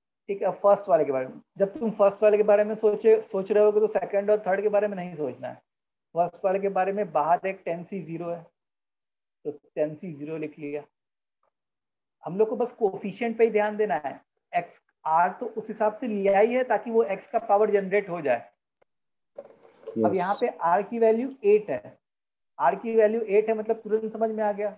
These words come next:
Speaker 1: कि हमको टेन सी
Speaker 2: टेन सी
Speaker 1: एट
Speaker 2: एट।
Speaker 1: लिखना है।
Speaker 2: टू की पावर
Speaker 1: वन
Speaker 2: एट।
Speaker 1: का कुछ भी power लिखो, फर्क ही नहीं पड़ना है।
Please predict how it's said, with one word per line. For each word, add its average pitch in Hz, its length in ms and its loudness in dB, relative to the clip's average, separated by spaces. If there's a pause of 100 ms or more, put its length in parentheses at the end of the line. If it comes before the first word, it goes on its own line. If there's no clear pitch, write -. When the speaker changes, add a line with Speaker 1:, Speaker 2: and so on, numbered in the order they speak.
(320)
Speaker 1:
कि 180 60 -16
हमको 170 320 -4
टेन 185 440 -4
सी 226 340 -8
Speaker 2:
टेन 120 240 4
सी 208 440 0
Speaker 1:
एट 208 80 4
Speaker 2:
एट। 214 100 -2
Speaker 1:
लिखना 202 320 -4
है। 180 160 -16 (920)
Speaker 2:
टू 113 140 0
की 107 200 -4
पावर 95 420 -8
Speaker 1:
वन 208 260 0
Speaker 2:
एट। 214 80 -10
Speaker 1:
का 247 100 2
कुछ 226 200 -4
भी 220 200 -6
power 220 360 2
लिखो, 220 500 -2 (580)
फर्क 170 300 -2
ही 226 60 -2
नहीं 214 120 2
पड़ना 202 340 0
है। 190 180 -10